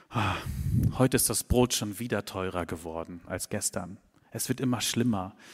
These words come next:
Ich weiß gar nicht, wie Mara später mal als Hirtin überleben soll. Ich wollte eigentlich, dass es ihr besser geht als uns irgendwann. Aber manchmal verliere ich die Hoffnung und denke, es wird alles immer schlimmer.“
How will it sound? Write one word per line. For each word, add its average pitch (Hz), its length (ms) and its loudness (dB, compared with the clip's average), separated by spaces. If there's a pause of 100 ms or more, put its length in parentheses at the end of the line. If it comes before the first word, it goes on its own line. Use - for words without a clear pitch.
Ich - 100 -14
weiß 143 240 0
gar 156 200 2
nicht, 165 200 0
wie 127 80 0
Mara 123 460 2
später - 420 0
mal 120 160 0
als 107 280 0
Hirtin 139 480 0
überleben 107 580 0
soll. 82 460 -4 (1080)
Ich - 120 -6
wollte 160 260 6
eigentlich, 143 200 6
dass - 180 4
es 131 120 2
ihr 107 140 2
besser 113 340 6
geht 92 280 -2
als 90 260 -2
uns 90 400 -2
irgendwann. 90 720 -4 (960)
Aber 120 120 6
manchmal 156 400 2
verliere 127 360 0
ich 120 100 -4
die 113 140 -2
Hoffnung 120 640 -2 (520)
und 110 140 -4
denke, 127 280 4
es 107 140 2
wird 104 240 0
alles 127 640 6
immer 92 320 -6
schlimmer.“ 82 500 -10